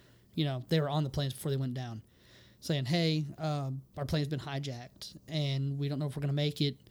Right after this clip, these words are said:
I just wanted to tell you I love you." You know, it's stuff like that. And then, of course, those people didn't survive that, obviously. So it's, whew.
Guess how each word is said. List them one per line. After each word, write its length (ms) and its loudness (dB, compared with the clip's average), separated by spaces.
I 60 2
just 80 4
wanted 220 4
to 40 -6
tell 100 4
you 80 2
I 80 0
love 220 -2
you." 160 -8
You 100 0
know, 80 4
it's 140 0
stuff 280 2
like 160 0
that. 200 2
And 80 6
then, 100 4
of 60 0
course, 220 -2
those 120 -2
people 200 0
didn't 180 0
survive 360 -4
that, 160 -4
obviously. 440 -4
So 180 -2
it's, 280 -2
whew. 180 -2